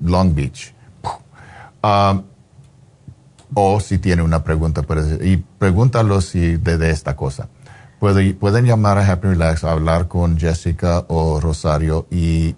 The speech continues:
y para, para ayudarme a entender cuántas personas me están escuchando. ¿Ok? Por favor.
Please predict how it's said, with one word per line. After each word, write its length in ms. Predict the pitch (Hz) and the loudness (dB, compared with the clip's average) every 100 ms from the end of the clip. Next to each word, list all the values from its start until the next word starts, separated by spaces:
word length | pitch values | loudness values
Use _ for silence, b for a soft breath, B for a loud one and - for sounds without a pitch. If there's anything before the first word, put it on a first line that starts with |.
| - | -4
y 460 | 82 82 80 80 - - _ - | -2 0 0 -2 -6 -12 _ -4
para, 260 | 87 90 - | -2 -2 -4
para 460 | - 92 90 90 - | -4 0 0 0 -2
ayudarme 580 | 92 90 95 107 101 | 0 2 0 0 0
a 40 | 98 | 0
entender 800 | 92 90 87 85 82 78 71 - b b b _ | 0 0 0 0 0 -2 -4 -12 b b b _
cuántas 340 | - 90 87 90 | -2 0 0 -2
personas 520 | 90 82 85 82 76 | -4 -2 -2 -4 -4
me 40 | 78 | -6
están 240 | 85 78 | -4 -4
escuchando. 720 | 73 - 76 73 67 62 64 - - _ - _ - | -4 -8 -6 -4 -4 -4 -10 -16 -20 _ -20 _ -6
¿Ok? 200 | 85 85 104 113 - - | -4 0 0 -2 -4 -6
Por 120 | 78 | -4
favor. 420 | 78 73 65 123 | -2 -2 -2 -4